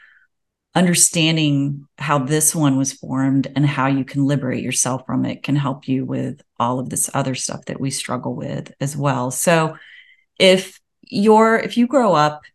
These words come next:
in a society where breasts are sexualized, where they're objectified, what happens is two things. First, all little kid minds notice, irrespective of if you're in a, a society like ours where they're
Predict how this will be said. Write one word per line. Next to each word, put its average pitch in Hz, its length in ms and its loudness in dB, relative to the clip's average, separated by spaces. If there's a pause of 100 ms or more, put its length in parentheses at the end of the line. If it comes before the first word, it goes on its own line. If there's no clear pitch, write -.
in 165 100 -2
a 156 40 -2
society 147 640 2
where 139 180 -4
breasts - 600 -2
are 143 280 0
sexualized, - 1000 -2 (460)
where 143 340 2
they're 139 200 2
objectified, - 920 -6 (960)
what 233 260 4
happens 202 440 2
is 147 140 -2
two 185 220 0
things. 143 360 0
First, 196 640 4 (100)
all 196 220 6
little 185 180 2
kid 147 480 0
minds 147 720 0
notice, 170 880 0
irrespective 196 840 2
of 127 220 -6 (100)
if 151 240 -2
you're 139 160 -4
in 135 120 -2
a, 127 160 -4 (520)
a 147 60 -4
society 139 580 -2
like - 240 -8
ours - 340 -10
where 139 200 -4
they're 135 360 -6